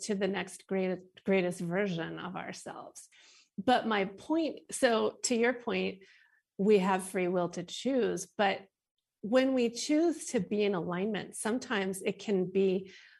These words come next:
almost as simple as that, because there is, uh, there is something that, that you, you know, the listeners, that we all want. And there's something we,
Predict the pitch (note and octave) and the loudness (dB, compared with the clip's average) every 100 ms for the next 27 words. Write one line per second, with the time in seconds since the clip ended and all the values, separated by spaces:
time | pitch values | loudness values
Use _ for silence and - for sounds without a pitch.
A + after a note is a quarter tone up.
0 | - G#3 G#3+ G#3 F#3 F3 - G#3+ G3+ F3+ | -6 0 0 0 -2 -2 -2 -2 0 0
1 | F3 D#3 - G3 G#3 - - - - _ | 0 -2 -4 -2 -2 -4 -10 -12 -14 _
2 | G#3+ G3+ A#3 G3+ G3 - - _ _ _ | -2 2 2 2 2 -8 -20 _ _ _
3 | C#4 D4+ - - D#4 D#4+ C#4+ - A3 G3+ | 4 4 2 0 2 2 -2 -2 0 0
4 | G3 - _ G#3+ B3+ A#3+ C#4 D4 E4 D4 | -2 -6 _ 0 0 2 0 -2 -2 -2
5 | C4+ A3+ A3+ F#3 - _ - A3 G3+ G#3 | 0 -2 0 -4 -6 _ -4 -2 0 0
6 | F#3 G3+ A3 F3+ E3+ D#3+ F#3 F3+ F#3+ F3 | 2 4 4 2 0 -4 -4 -2 -2 -2
7 | F#3+ F#3 F#3+ F#3+ G3 D#3+ D#3 - G3+ G3+ | -2 0 0 -2 -8 -8 -8 -4 0 2
8 | G3 F#3 F3+ E3+ F#3 F3 - - - - | 2 2 -2 -2 -2 -4 -8 -16 -18 -18
9 | _ _ _ _ _ - - _ _ A#3 | _ _ _ _ _ -20 -20 _ _ 2
10 | A3 G#3+ G#3 G#3 A#3 A#3+ A#3 A#3+ B3+ C4 | 4 2 0 -2 0 2 2 2 0 2
11 | A#3 G#3+ | 2 2